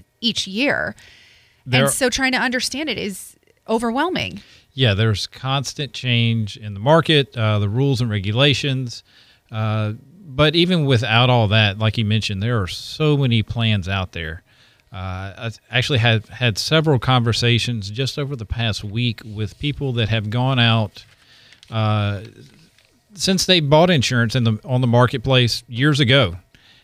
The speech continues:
Speaker 2: and have just tried to figure something out, bought something, didn't really know what they got,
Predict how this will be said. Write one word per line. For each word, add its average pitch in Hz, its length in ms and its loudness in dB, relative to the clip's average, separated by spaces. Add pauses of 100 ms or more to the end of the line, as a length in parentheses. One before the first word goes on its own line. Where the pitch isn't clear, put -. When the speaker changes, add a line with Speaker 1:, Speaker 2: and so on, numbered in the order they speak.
(120)
Speaker 2:
and 113 160 0
have 117 140 2
just 113 360 0 (380)
tried 160 200 2
to 160 60 0
figure 151 240 2
something 139 320 0
out, 127 300 2
bought 135 240 4
something, 139 340 -2
didn't 151 220 2
really 147 180 4
know 139 160 2
what 131 140 0
they 127 160 2
got, 113 640 4